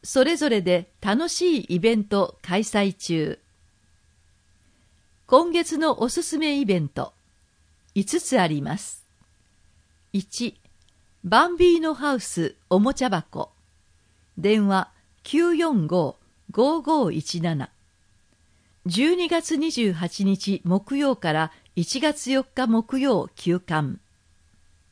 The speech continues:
子育てホット講座。お楽しみ会。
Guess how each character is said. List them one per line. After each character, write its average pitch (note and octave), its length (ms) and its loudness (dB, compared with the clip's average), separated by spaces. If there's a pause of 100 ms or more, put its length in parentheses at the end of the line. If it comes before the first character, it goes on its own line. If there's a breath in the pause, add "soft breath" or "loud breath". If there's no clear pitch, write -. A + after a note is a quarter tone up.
(1000)
子 C4 120 2
育 F4+ 300 0
て E3 380 -2
ホ G3 140 -2
ッ - 20 0 (140)
ト D#4 100 -2
講 D#4 260 0
座。 - 220 -8 (1120)
お F#3 100 2
楽 D#4 300 -2
し - 140 -6
み C#4 120 0
会。 D3+ 360 -4